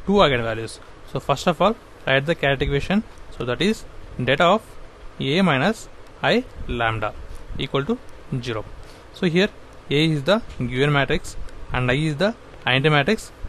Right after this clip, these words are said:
with the same order of A, and lambda is the eigenvalues. So from this we get delta of A is minus five, two, two, minus two, minus of identity matrix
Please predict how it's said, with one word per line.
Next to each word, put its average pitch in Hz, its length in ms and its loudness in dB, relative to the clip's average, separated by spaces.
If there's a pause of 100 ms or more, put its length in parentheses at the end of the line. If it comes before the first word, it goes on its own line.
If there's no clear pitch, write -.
(140)
with 135 80 -8
the 165 80 4
same 160 300 6
order 151 220 6
of - 180 4 (220)
A, 110 160 0 (380)
and 127 140 2
lambda 147 280 6
is 160 100 6
the 240 160 4 (300)
eigenvalues. 120 640 0 (340)
So 147 380 4 (240)
from 190 240 8
this 165 240 0
we 151 80 -4
get 156 300 2 (420)
delta 151 200 4
of 175 220 6 (460)
A 160 220 4
is - 200 0 (1120)
minus 131 320 4
five, 160 220 0 (460)
two, 151 280 -2 (580)
two, 165 200 0 (360)
minus 123 300 2
two, 185 180 -2 (2000)
minus 143 340 4
of 151 200 6 (300)
identity 143 300 4
matrix 165 380 4